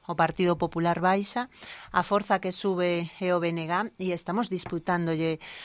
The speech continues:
a presidencia. E, polo tanto, eu o que vexo, non só polas enquisas, sino polo que palpo nas rúas, nos actos, é que hai unha enorme ilusión neste país, que hai moitísimas persoas que cren que hai que deixar atrás estos quince anos dun goberno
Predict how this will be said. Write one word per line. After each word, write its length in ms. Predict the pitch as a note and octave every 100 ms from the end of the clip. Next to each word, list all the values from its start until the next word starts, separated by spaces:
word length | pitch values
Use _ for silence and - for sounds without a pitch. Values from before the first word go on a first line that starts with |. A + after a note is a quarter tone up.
| -
a 160 | - E3+
presidencia. 720 | F3 E3 E3+ F3 E3 - D#3
E, 80 | F3
polo 160 | F3
tanto, 480 | F3 G3 G3+ A3+ -
eu 160 | F3+ F#3
o 80 |
que 80 | F#3
vexo, 480 | F3+ G3 G3 A3 G#3+
non 160 | F#3+ F#3
só 160 | G3
polas 320 | F#3 E3+ E3
enquisas, 560 | E3+ E3+ A#3+ - E3+ -
sino 320 | E3+ E3+ E3
polo 240 | D3+ E3 D#3+
que 80 |
palpo 320 | E3 E3+ E3 F3+
nas 160 | E3
rúas, 320 | E3+ F3+ F3+
nos 240 | F3 E3 -
actos, 480 | F3+ F3+ G3 G3+ - - - -
é 80 | F#3
que 160 | F#3+
hai 80 | F#3
unha 160 | F3+ E3+
enorme 400 | F3+ F3+ F#3+ F3+
ilusión 560 | E3+ E3+ G3 F#3 F3
neste 320 | F3 - F3
país, 560 | E3 D#3+ F3 G#3 A#3+ - - -
que 400 | F#3 F3 E3+ E3 - - - F#3+
hai 80 |
moitísimas 560 | G3+ F#3+ A3 A#3 G3+ -
persoas 560 | F#3 - F#3+ F3 E3+ - - -
que 80 | F#3
cren 240 | G3 F#3+
que 80 | F#3
hai 60 | F#3
que 100 | F3+
deixar 320 | F3 F#3+ F3
atrás 400 | E3 F3 F3+ F#3
estos 400 | - F3 F3 -
quince 320 | G3 F#3 -
anos 320 | F3 F3 F3
dun 160 | F3+ F3
goberno 560 | E3 F3 F3 E3+ E3+